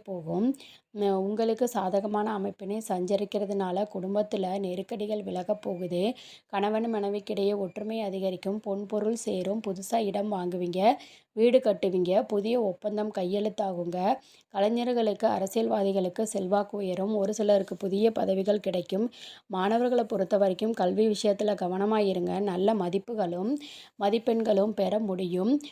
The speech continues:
உங்களை பொறுத்த வரைக்கும் அதிர்ஷ்டம் உங்களுக்கு பார்த்தோம்னா ஜூன் மாதம் ஒன்பதாம் தேதி, பத்தாம் தேதி, உங்களை பொறுத்த வரைக்கும் பரிகாரம் அப்படின்னா,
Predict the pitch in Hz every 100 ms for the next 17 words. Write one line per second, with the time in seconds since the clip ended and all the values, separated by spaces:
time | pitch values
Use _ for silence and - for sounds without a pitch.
0 | - - 220 226 220 202 208 226 196 190
1 | 220 180 180 208 - 226 208 196 190 -
2 | - 190 185 190 190 214 202 196 214 220
3 | 202 214 185 175 202 220 226 190 175 202
4 | 196 180 220 214 196 185 175 202 240 -
5 | - _ - 208 208 196 190 196 233 220
6 | 233 202 185 196 214 220 214 185 180 180
7 | 175